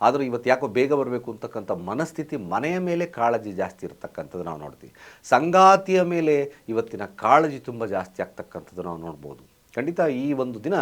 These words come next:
ಶುಭವನ್ನ ತರ್ತಕ್ಕಂಥದ್ದು ಸಾಧ್ಯತೆ ತುಂಬ ಜಾಸ್ತಿ ಇದೆ. ಹಾಗೆ ತುಲಾರಾಶಿಯವರ ಈ ದಿನದ ಫಲಾಫಲ ಹೇಗಿರ್ತಕ್ಕಂಥದ್ದು? ಒಂದು ರೀತಿಯಾಗಿ ರಾಜಯೋಗದ ಕಾಲ ತುಲಾರಾಶಿಯವ್ರಿಗೆ.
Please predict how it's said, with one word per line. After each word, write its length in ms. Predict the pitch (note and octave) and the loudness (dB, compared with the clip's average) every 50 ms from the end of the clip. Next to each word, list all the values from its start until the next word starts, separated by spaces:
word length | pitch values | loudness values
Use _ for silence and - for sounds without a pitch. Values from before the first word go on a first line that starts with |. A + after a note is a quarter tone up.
| A2 - - - - _ | -2 -4 -8 -18 -20 _
ಶುಭವನ್ನ 420 | - - B2+ A#2+ B2 A#2+ A2 G#2+ A2 | -10 -6 -4 -2 -2 -2 -2 -4 -6
ತರ್ತಕ್ಕಂಥದ್ದು 680 | G#2+ - G2+ - - G2 - - G2 E2 - F#2 E2+ F2 | -6 -6 -8 -8 -10 -12 -12 -12 -12 -12 -10 -10 -10 -8
ಸಾಧ್ಯತೆ 400 | - - E2+ D2+ E2 D#2+ E2 D#2 | -6 -6 -6 -6 -6 -10 -12 -12
ತುಂಬ 220 | - - F#2 G2 | -12 -8 -8 -6
ಜಾಸ್ತಿ 360 | F2+ G2 - - - _ - | -6 -8 -10 -16 -18 _ -20
ಇದೆ. 160 | - _ _ _ _ _ _ _ _ _ _ - | -20 _ _ _ _ _ _ _ _ _ _ 2
ಹಾಗೆ 300 | B2 C#3 A#2 F#2 - - - _ _ _ _ _ _ _ _ _ _ _ _ _ _ _ _ _ _ - - - - - - _ _ | 2 4 4 2 -2 -8 -12 _ _ _ _ _ _ _ _ _ _ _ _ _ _ _ _ _ _ -20 -20 -20 -20 -20 -20 _ _
ತುಲಾರಾಶಿಯವರ 640 | - D#3+ F#3+ A#3+ B3 B3 A#3 G#3+ - - E3 D3 C#3 C3+ B2+ A#2+ G#2+ - - | 2 4 6 6 6 6 6 4 4 2 2 4 6 6 6 4 2 0 -2
ಈ 120 | B2 A#2 | -2 -2
ದಿನದ 240 | A2+ G#2+ G2+ F#2+ G2 | 0 -2 -2 -2 -4
ಫಲಾಫಲ 420 | F2+ G2 F#2 F#2 F2 - F2+ F2 | -2 0 0 0 0 0 -4 -6
ಹೇಗಿರ್ತಕ್ಕಂಥದ್ದು? 800 | E2 F2 F2+ E2+ D#2+ E2 - - - - - D#2 C#2+ D2 E2 F2+ G#2 | -6 -6 -8 -10 -10 -12 -14 -16 -18 -18 -18 -18 -18 -14 -10 -6 -4
ಒಂದು 200 | B2 C#3 C#3+ D#3+ | -2 -2 0 0
ರೀತಿಯಾಗಿ 440 | E3 F3 E3 E3+ E3+ E3+ F3 F#3+ | 0 0 0 0 -2 0 0 0
ರಾಜಯೋಗದ 960 | E3+ A2+ G2 G2 A2 B2+ D#3 D#3+ F3 F3 D#3 B2+ C3 C3 C3 B2 B2+ G#2+ A#2 | -2 0 2 4 4 4 4 2 0 -2 -4 -2 -4 -4 -2 -2 -2 -2 -4
ಕಾಲ 320 | F#2 - - D#2+ D#2 D#2+ D#2+ | -6 -6 -8 -10 -8 -10 -10
ತುಲಾರಾಶಿಯವ್ರಿಗೆ. 920 | - F#2+ F#2 F#2 F2+ F2 E2 D#2 - - D2 B1+ - - - _ _ | -6 -4 -2 -2 -2 -2 -4 -6 -8 -14 -20 -20 -20 -20 -20 _ _